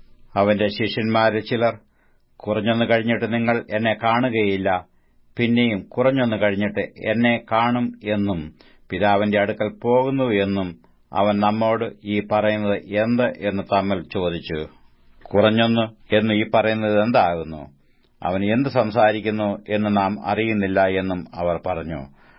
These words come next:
അവർ തന്നോട് ചോദിപ്പാൻ ആഗ്രഹിക്കുന്നു എന്നും അറിഞ്ഞു യേശു അവരോട് പറഞ്ഞത്, "കുറഞ്ഞൊന്ന് കഴിഞ്ഞിട്ട് എന്നെ കാണുകയില്ല, പിന്നെയും കുറഞ്ഞൊന്ന് കഴിഞ്ഞിട്ട് എന്നെ കാണും എന്ന് ഞാൻ പറയുകയാൽ നിങ്ങൾ തമ്മിൽ തമ്മിൽ ചോദിക്കുന്നുവോ? ആമേൻ, ആമേൻ, ഞാൻ നിങ്ങളോട് പറയുന്നു,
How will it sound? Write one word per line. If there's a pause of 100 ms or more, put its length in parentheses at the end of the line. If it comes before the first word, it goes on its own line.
(340)
അവർ
തന്നോട്
ചോദിപ്പാൻ
ആഗ്രഹിക്കുന്നു
എന്നും
അറിഞ്ഞു
യേശു
അവരോട്
പറഞ്ഞത്, (440)
"കുറഞ്ഞൊന്ന്
കഴിഞ്ഞിട്ട്
എന്നെ
കാണുകയില്ല, (560)
പിന്നെയും
കുറഞ്ഞൊന്ന്
കഴിഞ്ഞിട്ട്
എന്നെ (100)
കാണും
എന്ന്
ഞാൻ
പറയുകയാൽ (600)
നിങ്ങൾ
തമ്മിൽ (120)
തമ്മിൽ
ചോദിക്കുന്നുവോ? (520)
ആമേൻ,
ആമേൻ,
ഞാൻ
നിങ്ങളോട്
പറയുന്നു,